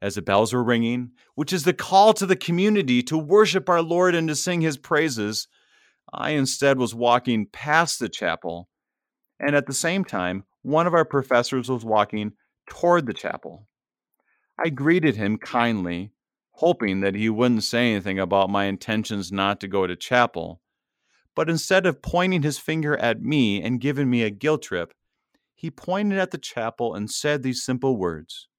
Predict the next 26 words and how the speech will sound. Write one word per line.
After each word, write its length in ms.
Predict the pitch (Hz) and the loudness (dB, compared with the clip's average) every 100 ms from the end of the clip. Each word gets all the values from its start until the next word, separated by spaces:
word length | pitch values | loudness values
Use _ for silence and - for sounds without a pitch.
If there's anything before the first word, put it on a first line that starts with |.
| _ _ _ _ _ - | _ _ _ _ _ -2
"God 460 | 120 123 127 123 - _ _ _ | 2 4 2 -2 -10 _ _ _
has 200 | 117 107 | -12 -10
gifts 480 | - 104 92 - - _ _ - | -4 -4 -4 -6 -12 _ _ -12
to 120 | 113 | -10
give." 480 | 95 82 73 _ _ _ _ _ _ _ _ _ _ _ _ - | -8 -8 -10 _ _ _ _ _ _ _ _ _ _ _ _ -2
Now, 120 | 139 | 0
this 200 | 185 202 | 2 0
story 280 | - 160 131 | 4 6 6
would 160 | 123 | 6
have 100 | 117 | 4
been 140 | 110 107 | 2 2
much 280 | 107 - 101 | 0 0 4
better 360 | 151 117 92 | 6 6 2
if 200 | 90 101 | 0 2
I 160 | 123 131 | 4 6
would 140 | 123 | 4
have 100 | 110 | 0
turned 340 | - 135 127 156 | -2 -2 0 2
around 420 | 131 92 95 107 | 0 0 -2 -2
and 160 | 113 | -2
went 200 | 107 117 | 0 0
to 80 | 143 | -2
chapel, 460 | 131 156 151 - - | -4 0 0 -2 -6
but 200 | 101 143 | 0 2
of 140 | 147 | 2
course, 560 | - 208 120 123 - | 4 6 6 2 -6